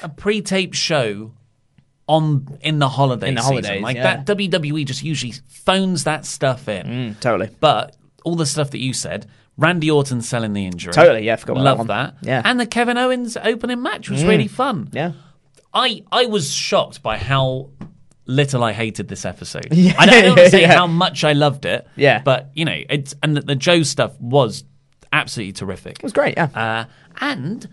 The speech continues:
Speaker 1: the Swaff Nation seemed to agree.
Speaker 2: Mm.
Speaker 1: On the community tab poll I put up earlier,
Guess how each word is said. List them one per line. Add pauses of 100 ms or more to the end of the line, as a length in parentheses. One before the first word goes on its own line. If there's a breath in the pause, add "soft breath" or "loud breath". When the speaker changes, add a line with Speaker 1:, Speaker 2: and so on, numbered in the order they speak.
(140)
Speaker 1:
the
Swaff
Nation
seemed
to
agree.
Speaker 2:
Mm.
Speaker 1:
On
the
community
tab
poll
I
put
up
earlier,